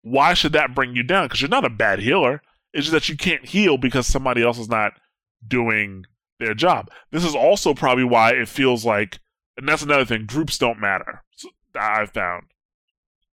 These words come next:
It feel, it, it probably feels like, well, I should, I didn't say it feels like because I definitely was getting higher S R in groups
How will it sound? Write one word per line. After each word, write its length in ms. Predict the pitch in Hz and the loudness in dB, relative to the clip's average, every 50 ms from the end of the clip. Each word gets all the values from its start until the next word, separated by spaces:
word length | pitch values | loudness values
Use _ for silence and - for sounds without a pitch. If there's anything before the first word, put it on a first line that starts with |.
| - - _ - | -20 -20 _ -6
It 180 | - 156 147 - | -6 -4 -4 -4
feel, 220 | - 185 190 214 | -2 0 0 2
it, 200 | - 147 139 131 | 2 2 2 2
it 220 | - - 160 139 - | 2 2 0 0 0
probably 260 | - 202 202 147 143 | 0 2 2 2 0
feels 460 | - - - 170 196 208 196 180 143 | -2 -2 0 2 4 4 4 2 2
like, 320 | 127 117 113 107 - - - _ _ _ _ _ _ _ _ _ - | 2 2 2 0 -2 -6 -14 _ _ _ _ _ _ _ _ _ -4
well, 280 | 143 147 143 135 139 139 | -2 0 2 2 2 2
I 100 | 139 135 | 2 2
should, 180 | 139 147 147 135 143 - - | 2 0 0 0 -2 -4 -2
I 140 | 139 123 127 | -2 0 0
didn't 160 | 151 143 120 | 0 -2 -2
say 120 | - 127 | 0 -2
it 120 | 107 101 - | -2 0 0
feels 160 | 139 131 113 | 0 2 2
like 120 | 110 101 | 0 -2
because 380 | 98 104 107 117 110 101 101 117 - _ _ | -2 -2 -2 -2 -2 -2 -4 -10 -12 _ _
I 140 | 131 123 127 | -4 -4 -4
definitely 560 | 131 113 127 139 147 - - 151 131 123 123 123 | -2 0 0 0 0 -2 -4 -6 -6 -4 -4 -4
was 140 | 117 104 | -4 -2
getting 240 | 101 127 117 117 104 | -2 -2 -2 -2 -2
higher 920 | 101 - - - 120 113 110 110 110 104 101 101 98 95 92 90 90 - _ _ _ _ _ _ _ _ - | -4 -4 -4 -2 0 0 2 2 0 0 0 0 -2 -2 -4 -6 -10 -14 _ _ _ _ _ _ _ _ -6
S 260 | - 127 127 - - | -4 -2 0 0 2
R 480 | 113 98 101 101 107 120 135 156 151 - _ _ _ _ _ _ - | 2 4 4 4 2 2 0 -2 -6 -10 _ _ _ _ _ _ -10
in 160 | 143 143 151 | -8 -6 -2
groups 400 | 147 160 170 180 175 - - | -2 -2 -2 -2 -4 -6 -10